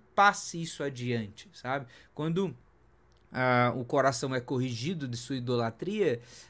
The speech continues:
nós naturalmente não estamos mais, pra usar a linguagem de Efésios, na vaidade dos nossos pensamentos, com o coração endurecido, mas o nosso coração foi feito de, feito carne,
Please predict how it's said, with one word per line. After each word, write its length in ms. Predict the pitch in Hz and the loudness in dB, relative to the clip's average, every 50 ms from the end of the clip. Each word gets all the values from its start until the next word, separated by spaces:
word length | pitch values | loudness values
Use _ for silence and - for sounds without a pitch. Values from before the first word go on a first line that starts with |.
| - - | -14 -8
nós 380 | 131 139 135 135 143 143 143 | -4 -2 0 0 0 0 -2
naturalmente 960 | 143 147 147 160 165 - 185 175 180 180 180 160 151 156 151 - - 196 170 - - - | -2 0 0 0 0 -2 -2 0 0 0 0 0 -2 -2 -4 -6 -8 -10 -10 -10 -16 -10
não 240 | - 147 156 160 180 | -4 -2 0 0 0
estamos 360 | 165 - 175 170 185 180 160 | 0 -2 -2 -4 -2 -4 -4
mais, 480 | 147 147 147 156 170 196 190 - - - - | -2 2 2 2 2 2 0 -2 -6 -8 -8
pra 180 | - 135 123 127 | -6 -4 -2 -2
usar 320 | 127 120 131 120 117 127 127 | -2 -2 -4 -4 -2 0 -2
a 40 | 127 | -2
linguagem 360 | 127 131 127 127 127 123 120 | -2 -2 0 0 0 0 -2
de 40 | 127 | -4
Efésios, 640 | 127 - - 165 185 202 196 175 135 117 104 - - - - - - | -4 -2 0 2 2 2 2 -2 -4 -6 -8 -10 -14 -18 -20 -20 -10
na 160 | - 131 135 | -4 -2 -2
vaidade 540 | 135 127 151 151 151 139 135 139 139 139 139 | 0 2 2 2 2 2 2 2 2 0 -4
dos 160 | 135 143 131 | -10 -12 -8
nossos 260 | 123 135 135 131 123 - | -6 -4 -4 -4 -6 -8
pensamentos, 960 | - - 135 127 120 - 135 127 123 120 117 113 107 107 - - - - - - _ _ _ | -6 -6 -4 -4 -4 -4 -4 -4 -2 -2 -2 -2 -4 -6 -12 -16 -18 -18 -18 -20 _ _ _
com 160 | - 139 139 | -8 -8 -8
o 40 | 131 | -6
coração 480 | 123 139 131 123 127 123 123 143 135 135 | -4 -4 -2 -2 -2 -2 -4 -6 -8 -8
endurecido, 760 | 131 123 123 127 120 123 120 120 - - 123 120 113 107 113 - - - - | -8 -6 -4 -4 -2 -2 -4 -4 -6 -6 -6 -6 -8 -8 -14 -18 -20 -12 -6
mas 160 | 131 123 117 | -4 -4 -4
o 20 | |
nosso 220 | 120 131 127 120 - | -4 -4 -6 -6 -6
coração 420 | - 139 135 139 143 - 160 165 | -6 -2 -2 -2 -2 -4 -6 -8
foi 200 | 165 - 190 190 | -4 -4 -6 -4
feito 320 | - 180 170 165 139 - | -4 -4 -6 -4 -6 -10
de, 60 | 165 - | -14 -14
feito 380 | - - - 160 143 - - 127 | -18 -10 -8 -6 -6 -6 -8 -14
carne, 640 | 120 - - 120 113 113 113 107 104 98 98 92 | -8 -2 2 4 4 4 4 2 -2 -6 -8 -10